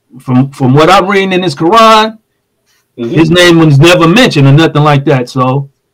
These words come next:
Speaker 1: and that's why I could never join the nation. But I support them.
Speaker 2: Yeah.
Speaker 1: I, I, I support the nation.
Speaker 2: I,
Speaker 1: And,
Speaker 2: I
Speaker 1: and to
Speaker 2: support
Speaker 1: me, to, to me, the Nation of Islam got some of the ideas, if implemented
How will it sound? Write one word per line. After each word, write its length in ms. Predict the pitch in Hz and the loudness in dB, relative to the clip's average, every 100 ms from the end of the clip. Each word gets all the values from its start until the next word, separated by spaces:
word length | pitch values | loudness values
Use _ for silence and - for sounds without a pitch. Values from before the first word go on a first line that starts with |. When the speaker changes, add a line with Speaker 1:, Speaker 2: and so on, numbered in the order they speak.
| _ _ _ | _ _ _
Speaker 1:
and 120 | - 131 | -4 -2
that's 160 | 165 | 0
why 120 | 165 | 0
I 60 | 165 | 0
could 120 | 143 | 2
never 220 | 160 170 | 0 0
join 320 | 151 175 208 175 | 0 0 0 0
the 80 | |
nation. 360 | 165 226 - - | 0 0 -2 -2
But 120 | 123 | 0
I 80 | 165 | 0
support 480 | 139 127 - 247 - | 0 -4 0 0 0
them. 220 | 151 175 - _ _ _ _ _ _ | -2 -4 -10 _ _ _ _ _ _
Speaker 2:
Yeah. 220 | - - - _ _ _ - | -8 -8 -8 _ _ _ -6
Speaker 1:
I, 80 | 123 | -2
I, 260 | 127 135 | 2 2
I 80 | 208 | 2
support 320 | 139 160 226 | -2 0 0
the 60 | 135 | 2
nation. 540 | 135 214 160 139 139 - _ _ _ _ _ _ _ _ _ _ _ - | 0 0 -2 -4 -6 -10 _ _ _ _ _ _ _ _ _ _ _ -16
Speaker 2:
I, 120 | - - | -14 -10
Speaker 1:
And, 120 | 110 | -8
Speaker 2:
I 40 | 120 | -4
Speaker 1:
and 80 | 135 | -2
to 60 | |
Speaker 2:
support 240 | 123 127 165 | -2 0 0
Speaker 1:
me, 220 | 220 190 - _ - | 0 -2 -10 _ -6
to, 100 | 165 | -4
to 140 | 143 | 0
me, 220 | 143 220 202 | 0 2 2
the 100 | 147 | 2
Nation 320 | 180 175 151 | 0 0 -4
of 60 | 143 | -4
Islam 520 | 240 202 160 156 143 | 0 2 2 0 2
got 200 | 160 160 | 0 0
some 200 | 160 160 | 0 0
of 60 | 143 | 0
the 140 | 143 | 0
ideas, 640 | 170 160 131 226 202 147 | 0 0 0 0 2 2
if 100 | 135 139 | -2 -2
implemented 640 | 214 156 151 196 175 151 | -2 0 -2 0 -2 -2